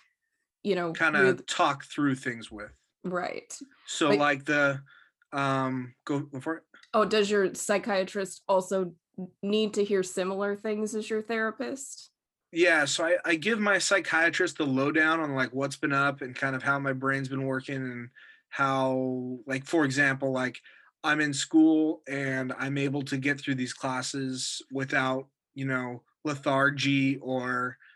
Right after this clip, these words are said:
Speaker 2: um, you know, sleeping too long or things like that. And so he'll adjust the medications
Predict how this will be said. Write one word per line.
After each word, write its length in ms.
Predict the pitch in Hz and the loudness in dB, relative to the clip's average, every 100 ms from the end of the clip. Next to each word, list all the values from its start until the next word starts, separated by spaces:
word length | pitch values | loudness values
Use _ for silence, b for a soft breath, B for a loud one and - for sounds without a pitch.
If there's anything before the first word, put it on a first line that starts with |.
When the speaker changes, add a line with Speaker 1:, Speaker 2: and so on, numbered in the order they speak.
| b _ 127 | b _ -8
Speaker 2:
um, 640 | 127 123 120 117 117 131 - | -4 -4 -6 -10 -14 -16 -10
you 140 | 131 | -6
know, 100 | 123 | -6
sleeping 540 | 120 - 156 147 147 147 | -6 0 2 2 2 0
too 260 | 151 143 | 2 4
long 480 | 139 131 127 131 127 | 4 0 0 -2 -6
or 100 | 123 | -8
things 220 | 123 131 | -6 -6
like 180 | 127 120 | -6 -6
that. 260 | 143 127 120 | -2 -2 -4
And 140 | 127 131 | -10 -4
so 260 | 139 127 131 B B | -2 -4 -6 B B
he'll 380 | 165 175 170 - _ | 4 6 6 2 _
adjust 440 | 156 139 156 156 - | -4 2 2 2 0
the 60 | |
medications 920 | 143 143 135 139 143 156 190 202 - | 0 0 0 -2 -2 0 -2 -4 -8